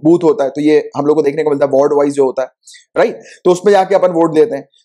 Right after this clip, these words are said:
तो यहाँ पर वही है कि रे-, जो लिस्ट इनके पास आती है क्षेत्र की, उस लिस्ट में ये पहले से-, सिलेक्ट करेंगे कि कौन से, कौन से लोग जिनकी उम्र अस्सी साल के ऊपर की है, और फिर, अ, अ, अस्सी साल के ऊपर की प्लस वो person with disability है, तो ये जो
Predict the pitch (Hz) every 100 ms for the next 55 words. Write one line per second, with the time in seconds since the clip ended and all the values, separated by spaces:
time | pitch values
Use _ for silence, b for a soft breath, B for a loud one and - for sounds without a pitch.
0 | - 170 180 214 220 214 165 135 160 143
1 | - 143 151 156 147 175 165 220 226 196
2 | 220 208 202 160 190 190 175 160 165 151
3 | 180 - - 156 156 170 175 165 _ -
4 | 147 156 156 160 160 - 147 - - 190
5 | 196 170 165 170 170 160 151 151 160 156
6 | 160 147 151 147 143 156 151 143 151 147
7 | 139 139 135 147 156 151 151 - _ b
8 | b - 139 139 147 147 - 131 127 123
9 | 117 - b b 127 123 123 123 139 170
10 | 160 156 156 147 151 165 151 156 147 -
11 | 165 165 151 147 151 147 147 226 208 185
12 | 180 - - 143 156